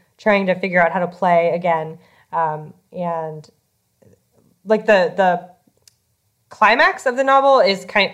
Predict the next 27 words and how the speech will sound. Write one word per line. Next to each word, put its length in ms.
is, 140
like, 220
is 200
a 60
spoiler 460
<laughs> 40
because 300
it 80
reveals 520
who 240
is 120
supposed 320
to 40
die. 280
So 140
I'm 180
not 140
gonna 140
tell 160
you 100
about 180
it. 120
Um, 340
but 340
it, 240
it's 220
like 460